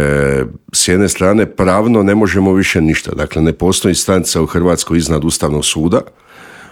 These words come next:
Ono što se može je eventualno tražiti dalje da, e,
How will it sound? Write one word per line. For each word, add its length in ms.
Ono 260
što 200
se 200
može 380
je 180
eventualno 480
tražiti 500
dalje 340
da, 480
e, 60